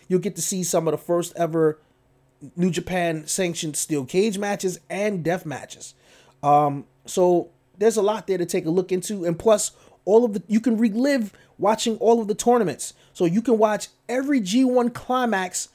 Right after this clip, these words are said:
from the early nineteen nineties all the way up till twenty nineteen. So you can definitely watch that. So there's a lot of history there. You could also s-, relive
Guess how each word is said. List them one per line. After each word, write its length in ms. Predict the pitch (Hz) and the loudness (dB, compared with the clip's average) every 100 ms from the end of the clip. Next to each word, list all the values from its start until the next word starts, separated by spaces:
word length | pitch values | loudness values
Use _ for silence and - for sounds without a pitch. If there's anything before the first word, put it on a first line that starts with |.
| _ _ | _ _
from 320 | - 202 190 160 | -6 -2 -2 2
the 240 | 170 - _ _ - | 2 0 _ _ 4
early 300 | 233 247 240 | 6 6 4
nineteen 460 | 240 240 - 233 | 0 -2 -2 -2
nineties 380 | 220 226 226 214 - - | -2 -2 -2 -2 -6 -4
all 460 | 226 247 262 254 | 0 2 2 2
the 80 | 247 | 0
way 320 | 240 240 240 - | 2 0 0 -4
up 340 | 220 220 - | -6 -6 -8
till 420 | 185 220 202 185 - - | 0 2 4 2 -2 -14
twenty 520 | - 226 233 226 214 | -6 -2 0 0 -2
nineteen. 960 | 180 196 202 - - - 208 185 120 - - _ _ - | -4 -4 -6 -10 -12 -6 -2 -2 -4 -12 -20 _ _ -12
So 480 | - 175 165 156 _ _ 180 | 0 4 4 2 _ _ -8
you 100 | 170 | -6
can 180 | 160 | -6
definitely 440 | 143 233 - 214 190 | -4 -6 -6 -4 -4
watch 340 | 170 190 - | -2 -4 -4
that. 360 | 202 196 - _ _ _ _ _ | 0 0 -2 _ _ _ _ _
So 520 | - 190 190 180 170 _ _ _ _ 202 | -6 2 6 6 4 _ _ _ _ 0
there's 220 | 202 185 | 0 2
a 80 | 180 | 2
lot 240 | 190 208 | 2 2
of 180 | 196 185 | 0 -2
history 480 | 180 226 - 190 156 | -2 -2 -2 -2 0
there. 240 | 143 123 | 0 -2
You 160 | 131 160 | -2 -2
could 160 | 180 | 0
also 280 | 180 196 196 | 0 -2 -2
s-, 200 | 190 - 190 | -6 -6 -2
relive 680 | 220 220 202 220 220 208 | 0 2 8 10 10 6